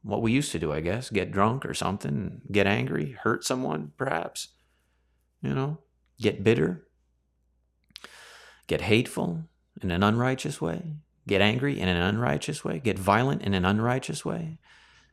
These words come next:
Well, no, the world don't have answers. The Bible does. The Word of God does. And that's what brought me and brought every Christian who has ever dealt with all kinds of pain,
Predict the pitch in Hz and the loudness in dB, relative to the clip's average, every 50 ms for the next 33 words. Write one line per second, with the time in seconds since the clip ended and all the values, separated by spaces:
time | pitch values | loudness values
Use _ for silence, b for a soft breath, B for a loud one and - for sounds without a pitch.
0 | b _ - - 180 180 175 135 101 90 - - - 120 - 120 110 98 87 87 | b _ -4 -2 0 2 2 2 2 2 2 2 2 2 2 2 2 2 2 0
1 | 76 73 80 80 85 98 - - - - 165 - - - - _ _ _ _ _ | 0 -2 -2 -4 -6 -6 -6 -6 -8 -8 -8 -8 -10 -12 -14 _ _ _ _ _
2 | _ _ _ _ _ _ _ _ _ - 147 135 175 175 214 196 190 131 104 85 | _ _ _ _ _ _ _ _ _ -6 0 2 2 2 2 0 0 -2 -2 -2
3 | 90 - - - 90 107 110 120 139 156 156 160 151 143 - 165 165 156 143 117 | -4 -4 -6 -6 -8 -6 -2 2 2 2 2 2 0 2 4 6 6 6 4 2
4 | 95 101 95 - - 98 107 104 104 120 131 139 139 - - 147 139 123 - 127 | -2 -6 -6 -8 -6 -2 -2 2 4 4 4 4 2 2 2 0 0 2 2 6
5 | 131 143 147 - - 131 143 156 175 165 139 107 98 107 104 101 104 120 147 156 | 6 6 6 6 2 -2 -2 -2 0 0 0 2 4 4 4 4 4 2 0 0
6 | 147 156 151 - - 151 135 - - 107 104 101 107 104 98 95 117 113 107 104 | -2 -6 -10 -4 -2 -2 -2 -2 -4 -6 -6 -4 -4 -4 -4 -4 -4 -6 -6 -6
7 | 90 95 107 113 107 104 - b b b b b b b b b b b _ - | 0 4 6 6 6 6 2 b b b b b b b b b b b _ -4
8 | - 80 76 - 90 117 131 - - 147 135 120 104 92 - - - 90 76 71 | -4 -2 0 2 4 4 4 4 4 2 4 4 2 0 0 0 0 0 0 -4
9 | 69 - - 131 | -6 -10 -12 -14